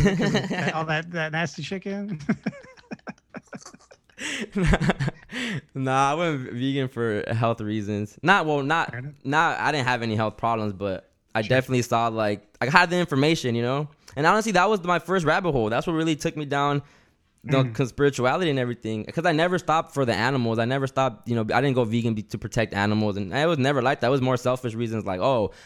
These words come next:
Speaker 2: I don't want no mucus in my body like that." I know all the meats
Speaker 1: Right.
Speaker 2: that we are getting in our, in our community is factory farm meat. It's, oh, some of the meat
Speaker 1: Yeah.
Speaker 2: is brown sometimes. Like, it's just,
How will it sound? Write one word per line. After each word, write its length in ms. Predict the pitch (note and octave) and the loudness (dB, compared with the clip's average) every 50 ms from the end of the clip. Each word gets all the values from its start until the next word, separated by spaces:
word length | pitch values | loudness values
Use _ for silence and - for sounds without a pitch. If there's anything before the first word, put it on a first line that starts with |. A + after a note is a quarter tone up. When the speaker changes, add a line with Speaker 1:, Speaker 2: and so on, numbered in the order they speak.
| - - | -16 -2
Speaker 2:
I 60 | A2+ B2+ | 0 0
don't 100 | E3 D#3+ | 2 2
want 140 | D#3 D3+ | 2 2
no 120 | D3+ C#3+ C3+ | 2 2 4
mucus 360 | A#2+ B2 C3 C3 - C3 - | 6 6 6 6 4 0 0
in 60 | B2 A#2+ | 2 2
my 120 | A#2 A2+ | 2 2
body 280 | A2 A2 A2 A2 A2+ A2 | 2 2 0 0 0 0
like 240 | A2 G#2+ G#2 - | 0 -2 -2 0
that." 360 | - A2 G#2+ G#2+ G#2+ - - - - - - - | 0 0 2 2 0 -4 -8 -18 -20 -16 -4 0
I 80 | A2+ | 2
know 140 | B2+ C#3+ D3 | 4 4 4
all 160 | D3 D3 D3 | 4 4 2
the 80 | D3 C3+ | 2 2
meats 260 | B2+ C3 C#3+ A2+ - | 4 4 2 2 2
Speaker 1:
Right. 20 | A#2+ | 0
Speaker 2:
that 120 | B2+ B2 | 2 4
we 80 | C3 C3 | 4 4
are 140 | B2+ C3+ C#3+ | 4 2 2
getting 220 | B2+ C3+ C3 B2+ | 2 0 2 2
in 100 | A#2+ A#2 | 0 0
our, 380 | - - A#2+ C3+ C#3+ C#3 C3 B2 A2 - - | 0 2 2 2 2 0 0 -2 -6 -8 -4
in 100 | B2+ B2+ A#2+ | -2 0 0
our 180 | A#2+ B2 A#2+ A2 | 2 0 -2 -2
community 640 | - B2+ A#2 B2 D3 D#3 C#3+ B2+ B2+ C3 C3 B2 - - _ - _ _ _ _ - | 0 2 4 4 6 6 6 6 6 4 4 2 0 -6 _ -20 _ _ _ _ 0
is 200 | B2+ B2 A2+ - _ _ _ - _ | 0 0 0 -4 _ _ _ -4 _
factory 380 | C#3+ C3 C3+ - - C3+ C3 | 2 2 2 2 2 0 0
farm 400 | B2+ - B2+ B2 B2+ B2+ B2 A#2+ | 2 2 2 2 4 4 6 6
meat. 360 | A#2 A#2 A#2 A#2 A#2 A#2+ - - | 8 8 8 8 6 4 4 0
It's, 200 | A#2+ - - - - _ _ | -2 -4 -4 -12 -20 _ _
oh, 240 | - C#3+ D#3 D#3+ C#3 | 2 4 4 4 2
some 180 | B2+ D#3+ F3+ G#3 | 0 0 0 2
of 60 | G3+ | 4
the 60 | F3+ | 4
meat 100 | E3 F#3 | 4 4
Speaker 1:
Yeah. 60 | F#3+ | 4
Speaker 2:
is 60 | E3+ C#3+ | 4 2
brown 360 | G2 G2 A#2+ D3 E3 F3+ E3+ | 2 2 2 4 4 2 2
sometimes. 520 | - D#3 C#3 - D3 C3+ C3+ C#3 C#3 C3 | 0 -2 -2 0 0 0 0 0 0 2
Like, 160 | C#3 C3+ C3 | 2 2 2
it's 160 | C#3 C#3+ C#3+ D3 | 2 0 0 -2
just, 160 | C#3+ C#3 | -4 -6